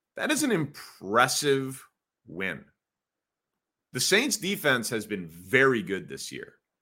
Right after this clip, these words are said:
And the interception streak ended for Stroud,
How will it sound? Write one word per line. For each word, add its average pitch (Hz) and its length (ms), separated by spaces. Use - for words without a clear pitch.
And 147 520
the - 180
interception 190 540
streak 147 360
ended 113 560
for 113 160
Stroud, 98 720